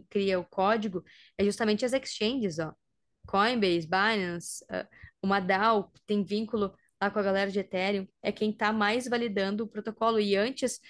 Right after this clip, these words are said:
Lido tinha trinta por cento, reduziu por causa do crescimento desse Anon. Que, claro, ao longo do tempo a gente vai começar a ver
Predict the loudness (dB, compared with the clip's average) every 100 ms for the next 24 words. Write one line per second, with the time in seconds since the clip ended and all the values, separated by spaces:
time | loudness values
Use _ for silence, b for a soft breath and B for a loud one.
0 | b b 0 0 -2 -4 -4 -6 -4 -4
1 | -4 -4 -4 -4 -10 -4 0 0 0 -2
2 | -2 -2 -2 -2 -4 -4 -4 -6 -2 -4
3 | -4 -12 -2 0 2 0 -2 b b b
4 | b _ 0 2 4 2 0 0 -2 -2
5 | -4 -2 -2 0 -2 0 -2 -2